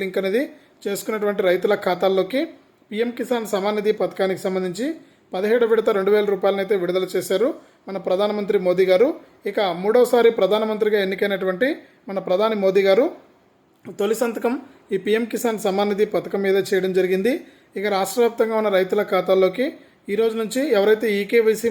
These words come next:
మరియు ఎన్పీసీఐ లింక్ అనేది చేసుకున్నారో వారికి మాత్రమే పీఎం కిసాన్ సమ్మాన్ నిధి పదిహేడు విడత డబ్బులు జమ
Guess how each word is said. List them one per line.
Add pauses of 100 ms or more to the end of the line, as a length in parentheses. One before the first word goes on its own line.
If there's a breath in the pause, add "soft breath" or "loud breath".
మరియు
ఎన్పీసీఐ
లింక్
అనేది
చేసుకున్నారో (460 loud breath)
వారికి
మాత్రమే (100)
పీఎం
కిసాన్
సమ్మాన్
నిధి (100)
పదిహేడు
విడత
డబ్బులు (500 loud breath)
జమ